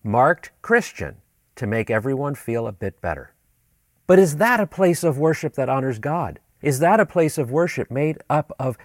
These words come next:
temple churches seeking God and His purpose and His direction? Or is it a self driven church. So what does a true temple church and place of true worship look like?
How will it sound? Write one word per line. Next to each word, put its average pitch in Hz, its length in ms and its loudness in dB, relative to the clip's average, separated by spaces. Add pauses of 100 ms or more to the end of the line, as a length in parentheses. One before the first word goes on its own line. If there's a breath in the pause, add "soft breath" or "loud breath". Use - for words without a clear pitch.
(100)
temple 170 420 -2
churches 185 520 -4
seeking 139 500 -6
God 139 420 0
and 113 180 -6
His 175 220 -6
purpose 107 400 -4
and 110 160 -4
His 208 200 -2
direction? 98 560 -4 (360)
Or 139 160 4
is 160 240 -2
it 190 140 -4
a 175 120 -2
self - 600 -2 (200)
driven 85 420 -6 (120)
church. - 460 -14 (480)
So 208 160 2
what 226 220 2
does 247 160 0
a 143 120 2
true 196 480 -2
temple 160 440 -6
church - 360 -6
and 95 140 -8
place 165 360 -2
of 117 180 -6 (100)
true 208 360 -2
worship 165 640 -2 (100)
look 190 280 0
like? 85 420 -4